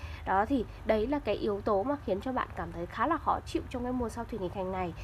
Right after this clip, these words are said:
Tuy nhiên á, thì mình thấy rằng là you know what to do, tức là bạn biết bạn cần phải làm gì. Nói chung những cái chuyện này nó cũng chỉ là cái chuyện muỗi thôi, nó cũng không quá nghiêm, nghiêm trọng đâu.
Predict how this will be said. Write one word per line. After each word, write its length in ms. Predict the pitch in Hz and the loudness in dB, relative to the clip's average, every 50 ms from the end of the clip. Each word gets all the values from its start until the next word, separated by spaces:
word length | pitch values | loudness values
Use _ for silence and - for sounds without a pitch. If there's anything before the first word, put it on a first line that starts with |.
| - - - - - - | -8 -8 -6 -6 4 8
Tuy 120 | 349 339 | 8 8
nhiên 280 | 330 330 339 359 349 349 | 10 8 8 6 8 8
á, 140 | 392 - - - - | 6 6 6 0 -2
thì 100 | - 240 | -2 2
mình 200 | 214 202 190 180 | 2 4 2 2
thấy 160 | 196 202 185 | 2 0 2
rằng 180 | 262 294 262 233 | 2 2 2 4
là 180 | 202 190 175 - - - - - - - | 2 0 0 -2 -4 -8 -8 -6 2 6
you 60 | 285 | 8
know 200 | 277 277 269 262 | 8 10 10 8
what 100 | 277 311 | 8 6
to 200 | - - - 277 | 4 4 4 4
do, 360 | 269 233 262 262 254 247 247 - | 4 6 6 6 6 4 4 2
tức 100 | 320 - | 2 2
là 80 | 294 233 | 2 4
bạn 180 | 196 185 - - - | 4 2 0 0 0
biết 180 | 180 359 403 - | 2 2 2 2
bạn 100 | - - - - | 0 -2 -2 -2
cần 160 | 208 180 175 | -2 0 0
phải 100 | 175 170 | 0 0
làm 200 | 175 175 170 165 | 0 0 -2 -2
gì. 240 | 165 185 185 175 160 - - - - - - | -2 0 0 0 0 -2 -6 -10 -8 -4 -4
Nói 60 | 254 | -2
chung 160 | - 302 311 | 2 2 2
những 100 | - - | 0 2
cái 120 | - 339 - | 0 -2 0
chuyện 220 | - - - - | 0 -2 0 0
này 200 | 220 208 190 185 | 0 0 0 0
nó 100 | 185 190 - | 0 -2 -2
cũng 120 | - 196 | -4 -6
chỉ 160 | - - 233 | -2 -2 0
là 140 | 175 175 170 | 0 0 0
cái 120 | 170 202 | 0 -4
chuyện 240 | 220 - - - - | -4 -4 -6 -4 -2
muỗi 280 | 214 233 262 - - 349 | 0 0 0 0 0 2
thôi, 200 | 359 359 320 285 - - - - - - | 4 4 4 4 0 -6 -12 -12 -2 0
nó 60 | 233 | 0
cũng 120 | - 320 | 0 0
không 200 | - - 349 330 | -2 0 -2 -2
quá 220 | 294 - 254 208 240 | 0 2 2 2 2
nghiêm, 400 | 262 294 302 302 294 285 285 294 | 2 2 2 4 4 4 4 4
nghiêm 160 | 320 311 302 | 4 4 4
trọng 240 | - 320 - - - | 2 2 2 2 0
đâu. 100 | 269 | -2